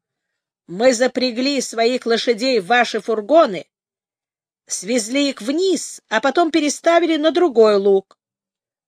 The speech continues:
Вот они здесь и стоят. Мы думали, что вы придёте днём и сразу же увидите, где они». «Оказывается, вы человек разговорчивый,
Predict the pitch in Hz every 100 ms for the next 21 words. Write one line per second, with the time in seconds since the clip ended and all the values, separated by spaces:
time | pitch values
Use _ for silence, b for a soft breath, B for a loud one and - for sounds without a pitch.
0 | _ - 320 349 254 208 208 160 151 302
1 | - 240 - 190 180 185 190 _ _ _
2 | _ _ _ _ _ _ _ _ 165 220
3 | 262 262 294 285 277 277 - _ _ -
4 | - 196 214 277 247 240 214 277 269 240
5 | 190 254 359 220 147 _ _ _ _ _
6 | _ - 269 - 302 381 247 240 240 240
7 | 233 196 - 220 175 233 190 175 147 -
8 | _ _ _ _ _ _ _ _ _ _
9 | _ _ _ _ _ _ _ _ 160 156
10 | 156 165 185 262 - 190 175 - 208 214
11 | 240 254 247 247 285 320 403 - 165 139